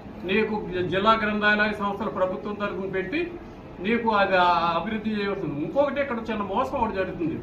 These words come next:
నీకు ప్రతి వ్యక్తి ప్రతి ఇంటి పన్ను మీద, నీకు ట్యాక్స్ల మీద, ఇతర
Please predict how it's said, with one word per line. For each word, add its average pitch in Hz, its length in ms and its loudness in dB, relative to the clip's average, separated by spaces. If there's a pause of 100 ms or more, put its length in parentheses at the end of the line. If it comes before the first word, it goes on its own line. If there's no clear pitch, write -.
(560)
నీకు 247 500 0
ప్రతి 254 760 -2 (140)
వ్యక్తి 240 840 -2 (360)
ప్రతి 208 240 -2
ఇంటి 240 720 0
పన్ను 233 220 4
మీద, 233 280 2
నీకు 233 580 0 (140)
ట్యాక్స్ల 233 400 2
మీద, 220 240 -2
ఇతర 220 380 0